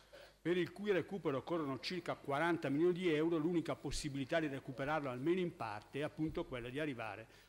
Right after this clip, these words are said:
alla riapertura della casa da gioco. Quindi la casa da gioco sarebbe un ulteriore tassello in questa operazione complessa, difficile, ma che apre un po' il cuore alla speranza, che è in corso a San Pellegrino, Terme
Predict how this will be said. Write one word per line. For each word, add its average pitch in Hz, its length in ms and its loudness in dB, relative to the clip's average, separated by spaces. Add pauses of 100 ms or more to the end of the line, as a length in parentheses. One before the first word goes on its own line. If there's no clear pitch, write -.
(100)
alla 143 240 -2
riapertura 131 840 -2
della 139 300 0
casa 101 420 -6 (100)
da 113 200 -6
gioco. 90 420 -12
Quindi 139 480 2 (380)
la 147 160 -2
casa 180 240 2
da 151 160 2
gioco 131 340 -2
sarebbe 135 380 -2
un 127 120 0
ulteriore 131 680 0 (180)
tassello 160 840 4 (320)
in 135 160 2
questa 175 340 4
operazione 143 600 2
complessa, 151 720 0
difficile, 127 640 -4
ma 135 240 -4
che 151 300 -4
apre 151 320 0
un 127 100 0
po' 135 100 -4
il 127 120 -4
cuore 156 240 4
alla 131 180 0
speranza, 110 800 -2 (480)
che 165 260 6
è 175 80 0
in 165 220 6
corso 131 420 2
a 127 60 2
San 147 240 0
Pellegrino, 120 640 0
Terme 113 480 0